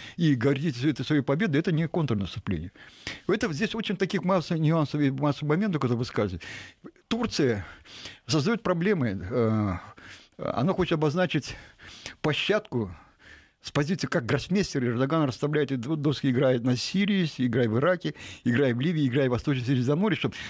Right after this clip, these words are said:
на одной из этих партий ему нужно выиграть в целом всю партию из шести-пяти позиций досок. Ра-,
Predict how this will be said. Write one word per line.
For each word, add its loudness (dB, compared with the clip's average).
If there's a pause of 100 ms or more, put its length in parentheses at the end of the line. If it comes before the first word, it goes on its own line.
(100)
на 4
одной 2
из -4
этих -2
партий 0
ему 0
нужно 2
выиграть 0
в -16
целом 2
всю -6
партию -2 (360)
из 2
шести-пяти 0
позиций -2
досок. -2
Ра-, -2